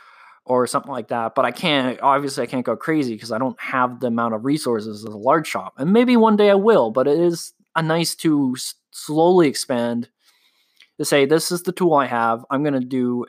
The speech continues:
as much as I can with this tool, push it as far as I can.' If I like it, I'm going to, obvi-, I'm gonna, you know, hang it on the wall so I can get it, uh, as quickly and as n-, n-, more necessarily as I need it. And if I don't, don't like it, I can,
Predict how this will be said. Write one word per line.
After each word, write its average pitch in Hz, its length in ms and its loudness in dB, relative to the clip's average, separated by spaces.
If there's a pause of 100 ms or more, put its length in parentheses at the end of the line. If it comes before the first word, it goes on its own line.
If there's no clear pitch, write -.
(140)
as - 120 -12
much 156 240 -2
as 151 120 -4
I 120 80 -4
can 135 320 0
with 147 180 2
this 139 180 0
tool, 110 220 -2
push - 240 0
it 160 80 2
as 127 140 -4
far 143 320 4
as 135 80 2
I 120 100 2
can.' 110 460 -8 (580)
If 151 140 -4
I 143 100 2
like 139 340 0
it, 151 140 0
I'm 127 180 0
going 120 260 -4
to, 127 240 -6
obvi-, 127 360 -2
I'm 127 100 -2
gonna, 113 240 -6 (120)
you 139 100 -2
know, 110 140 -4
hang 135 180 -2
it 135 80 2
on 123 100 2
the 123 80 0
wall 156 220 4
so 151 140 -2
I 120 40 -2
can 120 140 -4
get 120 140 -2
it, 113 180 -8
uh, 113 160 -14 (160)
as 117 240 -8
quickly 139 580 0
and 117 140 0
as 113 260 -6
n-, 131 180 -8 (120)
n-, 131 360 -12
more 139 260 -4
necessarily 131 720 2
as 123 100 -4
I 131 80 2
need 139 220 2
it. 185 120 0 (760)
And 165 100 0
if 170 100 -2
I 180 100 2
don't, 202 540 2 (120)
don't 185 180 0
like 147 240 2
it, 202 160 -2
I 160 220 -6
can, 170 420 -8